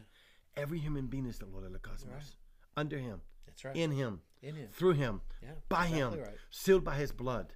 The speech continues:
Speaker 2: That's right.
Speaker 1: You, you can go on with your stuff.
Speaker 2: No, that's
Speaker 1: Now
Speaker 2: that, I don't, I don't think that is at all wrong. I mean, there's, there's scripture after scripture after scripture which said we are one in him.
Speaker 1: Yes.
Speaker 2: We rule and reign together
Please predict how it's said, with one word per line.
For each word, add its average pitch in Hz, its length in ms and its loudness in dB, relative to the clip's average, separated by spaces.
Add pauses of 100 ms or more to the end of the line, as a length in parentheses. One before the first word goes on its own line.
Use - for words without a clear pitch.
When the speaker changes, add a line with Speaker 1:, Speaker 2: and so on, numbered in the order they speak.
Speaker 2:
That's - 160 -14
right. 139 180 -12 (160)
Speaker 1:
You, 131 100 -2
you 151 160 -2
can 156 120 -4
go 147 160 2
on 139 140 4
with 131 120 -4
your 135 140 2
stuff. - 420 -4 (100)
Speaker 2:
No, 123 140 -6
that's 131 180 -4
Speaker 1:
Now 123 140 0
Speaker 2:
that, 113 260 -6
I 123 60 -4
don't, 131 160 -6
I 135 60 -2
don't 147 160 -4
think 135 180 -6
that 127 220 -2
is 113 240 -8
at 117 200 -6
all 120 580 -2 (280)
wrong. 135 380 0
I 113 40 -4
mean, 113 160 -6
there's, 117 200 -6
there's 117 220 -8
scripture 143 440 -4
after 123 220 -6
scripture - 360 -10
after 117 200 -6
scripture 123 320 -4
which 104 100 -4
said - 120 -10 (340)
we 151 240 -4
are 123 160 0
one 117 280 -4
in 107 120 -8
him. 143 320 -6 (200)
Speaker 1:
Yes. 127 220 -4
Speaker 2:
We 165 220 -2
rule 165 320 0
and 139 140 0
reign 151 200 -2
together 143 680 -2